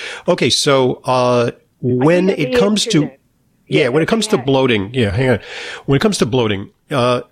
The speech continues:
Speaker 1: this is actually one of the most ubiquitous symptoms, especially in women, for some reason. Women have a different kind of G I tract than men and experience more bloating. And, uh, you know, that gives them a sense of heaviness, they're gassy, their stomach protrudes.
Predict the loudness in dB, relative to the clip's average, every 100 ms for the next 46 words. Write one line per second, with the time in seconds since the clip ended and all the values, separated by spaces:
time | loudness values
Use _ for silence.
0 | -8 -8 -8 -6 -2 0 0 2 2 2
1 | 2 0 0 -2 -2 -2 -2 -2 -4 -2
2 | -2 0 0 -2 -2 0 0 -2 -2 -2
3 | -4 -2 0 0 2 2 4 2 0 -6
4 | _ -12 -6 -4 -2 -2 0 2 2 2
5 | 2 2 2 0 -2 0 -2 -2 -2 -2
6 | -2 -2 -2 0 -2 0 -2 -2 -2 0
7 | 0 -2 -6 -14 -20 -18 -14 -4 -4 -2
8 | 0 0 0 -2 -2 -2 -2 -2 -2 -6
9 | -10 -18 _ -20 -20 -20 _ -4 0 2
10 | 0 0 -2 -2 -4 -8 -4 0 2 2
11 | 2 0 0 0 0 -2 0 0 0 -4
12 | -2 -2 0 0 2 2 0 -2 -6 -4
13 | -2 -2 -2 0 0 2 2 2 0 -2
14 | 0 -2 -2 -4 -2 0 2 0 0